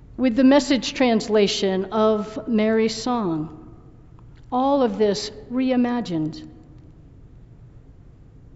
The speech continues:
Valerie Carr says, Kaur says, "To reimagine is to explore a vision of relationship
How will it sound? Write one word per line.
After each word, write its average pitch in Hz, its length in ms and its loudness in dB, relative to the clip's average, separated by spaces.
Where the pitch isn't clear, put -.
Valerie 262 540 4
Carr 262 320 2
says, 247 420 2
Kaur 285 280 2
says, 240 300 4
"To 262 140 -2
reimagine 269 640 4
is 247 120 2
to 240 140 -2
explore 269 580 2
a 240 140 2
vision 269 460 2
of 214 160 -2
relationship 254 840 0